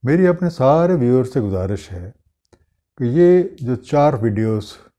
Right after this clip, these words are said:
और ये चौथी आज ये आखिर वाली है, इसमें पहली में जिस्म, नफ्स और रूह के एक अमूमी जायज़ा,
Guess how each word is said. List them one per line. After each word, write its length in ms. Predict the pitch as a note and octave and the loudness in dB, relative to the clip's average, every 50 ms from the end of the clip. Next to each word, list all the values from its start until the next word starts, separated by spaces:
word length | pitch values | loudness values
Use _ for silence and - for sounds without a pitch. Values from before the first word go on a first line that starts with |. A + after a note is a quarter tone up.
| _ _ _ _ _ _ | _ _ _ _ _ _
और 100 | G#2+ G#2+ | -8 -6
ये 160 | A2+ A2+ G#2 | -4 -4 -4
चौथी 480 | G#2 - G#2+ G#2+ G#2 - C#3 C3 C#3+ C#3+ | -6 -6 -6 -8 -6 -6 -8 -6 -6 -6
आज 360 | C3 A#2+ A2+ G#2+ A2 A2 G2 | -6 -4 -4 -4 -4 -4 -4
ये 400 | G#2+ G#2+ G#2 G#2 G#2 G2+ G2+ G2+ G2+ | -6 -6 -6 -6 -6 -6 -8 -8 -10
आखिर 240 | F#2 - - C#3 C3 | -10 -8 -6 -6 -4
वाली 260 | A#2 A2 G#2+ G#2 G2 | -4 -4 -6 -6 -8
है, 300 | D#2+ C#2 E2+ F2 G2 D3 - _ _ _ _ _ _ _ _ _ _ _ _ _ _ _ - | -10 -12 -14 -16 -16 -16 -18 _ _ _ _ _ _ _ _ _ _ _ _ _ _ _ -14
इसमें 260 | G#2+ - - B2+ A#2+ | -12 -6 -4 -4 -4
पहली 360 | F#2+ - B2 B2 C3+ C#3 D3+ D3 | 0 2 2 2 4 2 2 0
में 460 | C#3 C3+ C3+ C3+ C3+ C3+ C#3 A#2+ F#2+ | 0 -2 -4 -4 -6 -6 -6 -8 -8
जिस्म, 460 | F#2+ G2 - - C3 B2 B2 B2 A2+ | -10 -12 -8 -6 -6 -6 -4 -6 -6
नफ्स 420 | G#2 A2 A2+ A2+ G#2 - - - - | -4 -4 -6 -6 -8 -12 -20 -16 -10
और 180 | A2+ G#2 G#2 F#2 | -8 -8 -6 -6
रूह 200 | G2 A#2 A2+ A2 - | -6 -6 -8 -8 -10
के 180 | - A2 G#2+ A2 A#2 A2 _ _ A#2 | -8 -8 -8 -8 -10 -12 _ _ -10
एक 240 | G#2 G2+ G2 - - - _ _ - | -10 -10 -12 -14 -20 -20 _ _ -10
अमूमी 340 | G#2+ G#2+ A2+ A#2+ A#2+ B2+ B2 | -8 -6 -4 -4 -4 -4 -2
जायज़ा, 440 | A2+ A#2+ A#2 A2+ G#2+ G#2+ A#2+ B2+ | -2 -2 -4 -4 -4 -6 -8 -8